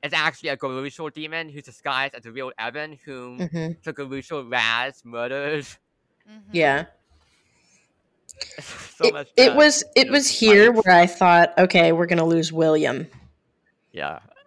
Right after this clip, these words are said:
Speaker 2: I was
Speaker 3: I felt
Speaker 2: thinking, "This is when."
Speaker 3: Yeah.
Speaker 1: Yes,
Speaker 3: Yeah.
Speaker 1: yes.
Speaker 3: But then, so she has to get away from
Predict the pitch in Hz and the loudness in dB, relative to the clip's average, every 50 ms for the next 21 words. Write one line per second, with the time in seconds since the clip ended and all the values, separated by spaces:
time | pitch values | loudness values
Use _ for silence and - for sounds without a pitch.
0 | _ _ _ - _ - 180 175 175 175 175 - 180 175 - 175 165 160 165 175 | _ _ _ -12 _ 0 2 2 2 0 0 0 -2 0 0 -2 -2 -2 -4 -4
1 | 165 - - 165 160 165 160 151 147 143 143 165 165 180 180 180 185 _ _ _ | -4 -2 -6 -6 -6 -4 -2 0 0 0 -2 -4 -8 -12 -18 -20 _ _ _ _
2 | _ _ _ _ _ _ _ _ 90 82 - 90 87 80 73 _ 90 82 - - | _ _ _ _ _ _ _ _ -16 -16 -14 -16 -20 -20 -20 _ -20 -20 -20 -20
3 | _ _ _ _ _ _ _ _ _ _ _ _ _ _ _ _ _ _ 233 220 | _ _ _ _ _ _ _ _ _ _ _ _ _ _ _ _ _ _ -16 -12
4 | 254 247 233 233 233 - - 247 247 - - - 262 262 269 269 269 247 247 - | -10 -10 -10 -12 -14 -14 -16 -16 -16 -16 -20 -20 -20 -18 -18 -16 -16 -18 -18 -20
5 | - 233 202 220 220 214 214 202 196 196 196 202 190 180 185 _ _ 196 185 180 | -20 -20 _ -20 -18 -18 -20 -20 _ -18 -16 -16 -16 -18 -20 _ _ -20 -20 -20
6 | 170 170 170 170 | -20 -20 _ _